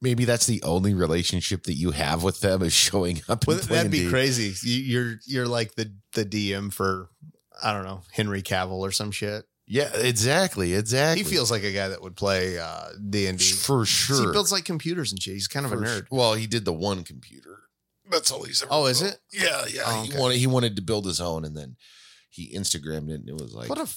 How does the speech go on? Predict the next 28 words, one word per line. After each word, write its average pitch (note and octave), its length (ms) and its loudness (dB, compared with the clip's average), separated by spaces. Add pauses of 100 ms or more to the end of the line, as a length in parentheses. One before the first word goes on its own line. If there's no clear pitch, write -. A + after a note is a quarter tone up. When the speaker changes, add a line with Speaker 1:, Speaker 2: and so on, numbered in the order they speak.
(120)
Speaker 2:
what B3 140 0
a - 80 0
poser. F#2+ 600 -4 (120)
God - 300 -10
damn. - 140 -2 (260)
He D#3 280 0
Speaker 1:
No, F3 120 4
Speaker 2:
Henry D3 120 4
Speaker 1:
it's B2+ 100 0
Speaker 2:
Cavill. B2+ 40 4
Speaker 1:
awesome C3+ 360 2
that G2 140 2
he D#2 100 0
did G#2+ 240 0
that D#2+ 140 2
'cause E2+ 80 -6
he F#2 80 0
plays A#2+ 280 2
video G2 300 2
games C#2+ 300 -2
regularly, C#2 600 -4 (440)
which F#2 200 0
is, D#2 240 0
which F#2 280 -2
is D#2+ 100 -2
funny. E2+ 320 0
I F#2 100 4
just, A2 280 0